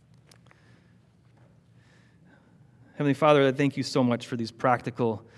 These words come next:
passages. Your word is not just fluff. It's not just something to hear, go in one ear, out the other. It's not just knowledge, but it's, it's life-giving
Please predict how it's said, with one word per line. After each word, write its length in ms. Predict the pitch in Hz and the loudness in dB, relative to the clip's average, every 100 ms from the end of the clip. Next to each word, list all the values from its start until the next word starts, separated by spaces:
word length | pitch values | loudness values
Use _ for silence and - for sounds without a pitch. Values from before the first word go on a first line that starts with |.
| - - _ | -20 -20 _
passages. 640 | - 120 127 113 113 110 | -2 -2 -2 -4 -4 -2
Your 120 | 143 147 | -2 0
word 320 | 127 127 120 | 4 4 4
is 140 | 113 | 0
not 220 | 135 123 | -2 -4
just 320 | - 120 - - - - - _ _ | -2 -4 -4 -14 -20 -20 -20 _ _
fluff. 480 | - 110 104 104 - | -12 -8 -6 -8 -12
It's 180 | - 127 | -8 -6
not 160 | 120 | -4
just 400 | - 110 - - - - _ - _ - _ _ _ _ | -2 -4 -4 -12 -18 -18 _ -20 _ -20 _ _ _ _
something 360 | - 165 165 | 0 2 2
to 60 | 135 | 0
hear, 400 | 117 156 156 147 | 2 4 6 6
go 200 | 143 139 | 6 4
in 100 | 135 | 4
one 180 | 139 135 | 2 2
ear, 160 | 135 | 4
out 140 | 131 127 | 2 2
the 140 | 127 | 2
other. 240 | 131 131 131 | 4 4 2
It's 120 | - | 0
not 140 | 160 | -2
just 160 | 175 123 | -2 0
knowledge, 640 | 123 127 139 131 120 113 | 2 4 4 4 0 -4
but 100 | 123 | -8
it's, 260 | 117 - - | -8 -10 -16
it's 220 | 104 - | -18 -14
life-giving 1080 | 117 123 143 147 - - - 123 127 120 107 | -6 -2 0 -2 -8 -20 -8 -6 -2 -4 -4